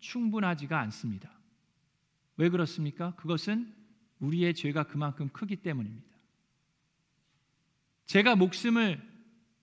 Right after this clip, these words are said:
내놓아도 저의 죄값도 다 치르기에는 충분하지가 않아요. 뿐만 아니라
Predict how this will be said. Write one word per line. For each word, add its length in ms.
내놓아도 720
저의 400
죄값도 580
다 200
치르기에는 640
충분하지가 640
않아요. 200
뿐만 260
아니라 520